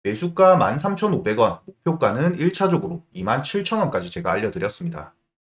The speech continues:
필옵틱스도 지금 보시게 된다면 만 삼천오백 원 이하에 충분히 여러분들이 여유 있게 매수를 할 수 있었다는 게 확인이 되실 거고요.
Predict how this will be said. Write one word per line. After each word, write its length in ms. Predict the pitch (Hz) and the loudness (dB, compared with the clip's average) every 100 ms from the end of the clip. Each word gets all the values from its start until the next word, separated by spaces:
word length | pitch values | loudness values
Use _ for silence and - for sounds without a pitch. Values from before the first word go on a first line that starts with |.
| _ _ - | _ _ 0
필옵틱스도 580 | 226 233 220 185 165 | 0 0 -6 0 2
지금 260 | 160 123 135 | 2 2 -2
보시게 300 | 107 120 175 | -2 0 2
된다면 480 | 160 135 107 143 110 | 4 4 4 4 4
만 160 | 104 | 2
삼천오백 580 | 147 190 208 135 98 135 | 0 -2 0 0 2 6
원 200 | 147 98 | 6 4
이하에 340 | 101 120 117 87 | 0 0 0 -4
충분히 360 | 226 240 214 | -6 -4 0
여러분들이 520 | 104 98 120 143 123 104 | 0 0 -2 -4 -4 -4
여유 220 | 92 123 | -2 -4
있게 220 | 175 - | -2 -2
매수를 320 | 95 - 156 | -2 -4 -2
할 100 | 147 | -2
수 80 | 147 | -2
있었다는 400 | 147 - 135 117 | -8 -2 -2 0
게 80 | 110 | -2
확인이 360 | 117 127 123 | -2 -2 -4
되실 260 | 92 87 120 | -4 -4 -2
거고요. 480 | 117 101 156 90 | 0 6 6 6